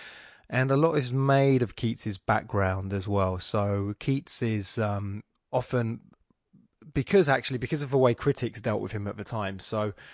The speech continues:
certainly Keats was belittled as a poet and not entirely accepted as a poet because of his class background. A lot of the poets, especially those we associate with the Romantic era,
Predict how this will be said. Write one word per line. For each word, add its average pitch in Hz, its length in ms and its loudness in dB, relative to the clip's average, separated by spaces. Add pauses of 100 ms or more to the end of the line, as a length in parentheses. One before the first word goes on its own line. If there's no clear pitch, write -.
(100)
certainly 117 960 -2
Keats 143 400 -6
was 117 180 -6
belittled 110 840 -4 (440)
as 110 160 -4
a 104 60 -8
poet 113 540 -4
and 110 120 -6
not 123 140 -6
entirely 113 380 -2
accepted - 640 -4
as 104 160 -8
a 107 60 -8
poet 101 380 -4
because - 400 -2
of 110 100 -6
his 107 140 -8
class 101 360 -6
background. 95 720 -6 (640)
A - 60 -8
lot 117 120 -2
of 107 60 -8
the 110 80 -8
poets, 107 420 -6
especially 107 320 -6
those 107 260 -4
we 110 120 -4
associate 104 800 -6
with 113 340 -8
the 104 160 -6
Romantic 104 560 -6
era, 107 380 0